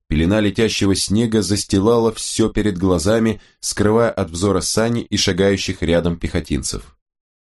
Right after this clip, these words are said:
Правильно ли он подсчитал? Двадцать погибших, не считая трех морских пехотинцев и юнги. Да, все верно. Они с лейтенантом Литлом произвели утром перекличку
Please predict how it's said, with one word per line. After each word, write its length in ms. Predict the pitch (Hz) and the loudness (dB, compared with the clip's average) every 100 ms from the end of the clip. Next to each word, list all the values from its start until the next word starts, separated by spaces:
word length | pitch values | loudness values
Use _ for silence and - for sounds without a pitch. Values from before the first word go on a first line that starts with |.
| _ _ _ _ _ - | _ _ _ _ _ -4
Правильно 500 | 82 90 104 107 110 | 0 2 2 0 0
ли 140 | 107 | 2
он 180 | 107 101 | 0 0
подсчитал? 580 | 110 - 107 82 64 - _ _ _ _ _ _ _ | -4 -4 -4 -4 -4 -8 _ _ _ _ _ _ _
Двадцать 540 | 69 78 98 101 101 - | -4 0 2 2 -2 -2
погибших, 600 | 95 92 110 - 78 78 | -2 0 -2 -2 -4 -2
не 100 | 78 | 0
считая 360 | - 82 98 | 0 0 -2
трех 360 | 85 101 98 95 | 0 0 0 0
морских 440 | 92 92 - 92 | -2 -2 -6 -6
пехотинцев 760 | - - 73 - 104 - 110 - | -6 -4 -4 -2 -2 -2 -4 -2
и 60 | |
юнги. 520 | 117 120 80 67 - - _ _ _ _ _ _ - | 0 2 0 -2 -8 -12 _ _ _ _ _ _ -8
Да, 240 | 80 80 69 | -2 0 0
все 240 | - 76 | 0 0
верно. 400 | 67 65 50 - _ _ _ _ - | 0 -4 -10 -14 _ _ _ _ -10
Они 240 | - 82 | -2 0
с 100 | 92 | 0
лейтенантом 600 | 92 85 85 90 87 82 | -2 0 0 0 0 0
Литлом 520 | 76 98 98 76 - - | 2 0 0 -4 -4 -2
произвели 540 | 82 82 82 98 110 - | 0 2 2 0 0 0
утром 300 | 98 98 92 | 0 0 0
перекличку 760 | - 85 - 107 - 123 120 | 0 0 2 0 0 -2 -2